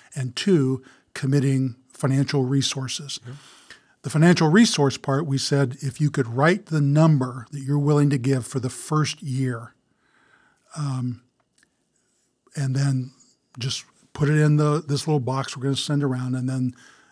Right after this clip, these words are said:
Speaker 1: um, Jack Liskey and Frank Zamatero, we're gonna count."
Speaker 2: Both of whom are still at
Speaker 1: are
Speaker 2: the
Speaker 1: still
Speaker 2: church,
Speaker 1: at the
Speaker 2: by the way.
Speaker 1: church,
Speaker 2: Yeah.
Speaker 1: yeah.
Speaker 2: Uh-huh.
Speaker 1: We're gonna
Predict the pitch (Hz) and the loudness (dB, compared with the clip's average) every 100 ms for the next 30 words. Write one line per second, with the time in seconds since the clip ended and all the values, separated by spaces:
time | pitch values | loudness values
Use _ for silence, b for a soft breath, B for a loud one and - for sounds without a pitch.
0 | _ 147 131 123 120 107 _ _ _ - | _ -8 -4 -4 -6 -8 _ _ _ -20
1 | - - 143 139 143 - _ _ 139 139 | -10 0 2 2 0 -10 _ _ -2 -2
2 | - 165 - _ _ 135 127 127 127 113 | -2 -6 -6 _ _ -8 -6 -4 -6 -10
3 | - - 147 160 165 175 131 123 156 _ | -6 0 2 2 0 0 -4 -6 -14 _
4 | b b b b b b 147 131 143 139 | b b b b b b 0 2 2 0
5 | - 160 147 135 139 139 135 143 131 120 | 0 0 0 2 2 4 2 2 0 0
6 | - 143 131 110 123 135 117 135 147 147 | 0 2 2 4 2 2 0 2 4 4
7 | - 101 107 110 123 127 120 - 101 B | 2 -2 -2 -2 -2 -4 -6 -12 -14 B
8 | B B - 160 135 156 143 | B B -2 2 4 4 4